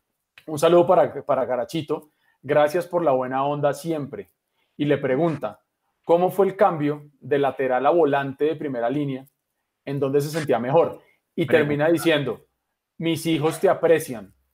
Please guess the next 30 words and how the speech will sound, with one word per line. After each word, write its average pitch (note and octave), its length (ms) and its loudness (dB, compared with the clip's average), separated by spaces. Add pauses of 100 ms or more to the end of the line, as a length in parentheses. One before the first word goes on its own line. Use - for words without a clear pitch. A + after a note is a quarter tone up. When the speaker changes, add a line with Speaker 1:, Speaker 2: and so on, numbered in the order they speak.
Speaker 1:
Mati D3 340 -2
de F3 140 4
once C3+ 320 -2
años D#3 320 -2
te F3 80 -6
envió C3+ 300 -2
un C3+ 160 -4
audio. C3 280 -2
Entonces, A#2+ 360 -6
Nico, D3 200 -4
revisemos A#2+ 460 -4
a D3 60 4
ver B2+ 100 -2
si B2+ 80 -10
tenemos A#2+ 300 -6
un C3 80 -6
audio B2+ 240 -2
por C#3 100 -2
ahí A2+ 200 0
de G#2+ 60 -4
Camilo A#2 320 -6
Hernández, A#2+ 380 -8
a C3 80 0
ver A2+ 100 -2
si A2+ 80 -20
se A#2+ 80 -10
lo B2+ 80 -4
ponemos A2 280 -10
al B2 80 -10
Carachito. A#2 400 -6